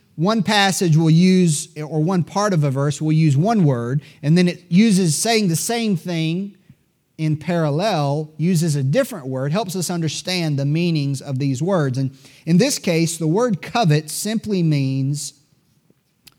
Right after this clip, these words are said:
desire. So when you say the word covet, it's not necessarily evil. Most of the time, it's an evil thing, but not always. It's not always evil,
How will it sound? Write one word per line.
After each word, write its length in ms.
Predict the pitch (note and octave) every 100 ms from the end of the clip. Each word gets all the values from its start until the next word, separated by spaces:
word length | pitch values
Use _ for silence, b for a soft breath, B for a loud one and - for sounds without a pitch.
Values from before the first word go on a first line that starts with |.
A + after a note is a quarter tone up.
| _ C#3
desire. 560 | C#3 E3 A3 G2 D#2+ - _ _ _ _ _ b b b
So 180 | G#3+
when 140 | G3 G3
you 140 | C#4
say 240 | - B3 G#3+
the 100 | F#3+
word 360 | F#3+ F3 C#3+
covet, 520 | - C#4+ A#3 D3+ D#3 -
it's 200 | D#3 A3
not 180 | B3 F#3+
necessarily 840 | F3 G3 F#3 D3+ - G#3+ D3 C3+
evil. 320 | C#3+ G#3+ A#2
Most 380 | G2+ B2 D3+ D3+
of 120 | F3+
the 80 | B2
time, 380 | B2+ A#2+ A2+ C#3+
it's 220 | C#3 A#2+
an 120 | B2 -
evil 260 | C3+ A#2+ G#2+
thing, 380 | A2+ G#2+ D3+ - b b b
but 180 | E3 F3+
not 240 | F#3+ G3 G#3
always. 920 | C4 B3 G#3 C3 F#2 C#2 D3 - - _
It's 180 | C3 D#3
not 200 | E3 - -
always 840 | G3+ G#3+ D#3 A#2+ A2 B2 B2+ -
evil, 400 | F#3 F#3+ C3 F#2+